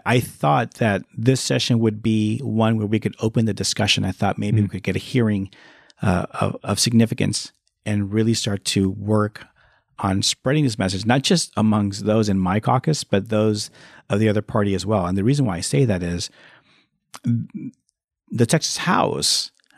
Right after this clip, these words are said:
Speaker 1: um, didn't change its numbers, meaning that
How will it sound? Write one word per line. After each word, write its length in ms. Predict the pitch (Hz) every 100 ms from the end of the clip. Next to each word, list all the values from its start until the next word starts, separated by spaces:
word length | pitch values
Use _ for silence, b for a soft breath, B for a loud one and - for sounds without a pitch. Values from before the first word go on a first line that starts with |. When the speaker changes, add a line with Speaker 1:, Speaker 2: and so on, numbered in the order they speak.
| _ -
Speaker 1:
um, 520 | 110 98 90 92 113 _ _ _ _ _ _ _ _ _ 117
didn't 280 | 110 135 135
change 260 | - 135 120
its 220 | - -
numbers, 560 | 113 101 - - - - _ _ _ _ _
meaning 420 | - 110 104 101
that 280 | 98 92 90